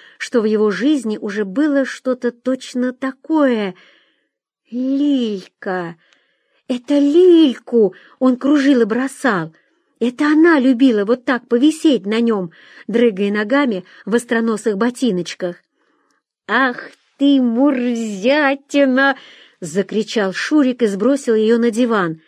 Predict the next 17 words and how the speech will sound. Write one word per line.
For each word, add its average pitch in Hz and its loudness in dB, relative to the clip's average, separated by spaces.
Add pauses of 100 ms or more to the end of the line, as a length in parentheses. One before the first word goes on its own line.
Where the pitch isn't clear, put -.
(720)
Девочка 196 -2
спрыгнула 185 -2
на 240 -2
пол, 160 -6 (440)
кинулась 220 0
к - -20
сумке 269 0 (360)
и 240 2
живенько 285 2
ее 240 2
распотрошила. 233 -2 (560)
Достала 226 -2
маленький 202 -2
картонный 190 -4
пакет 190 -6
вишневого 180 -6
сока, 247 -6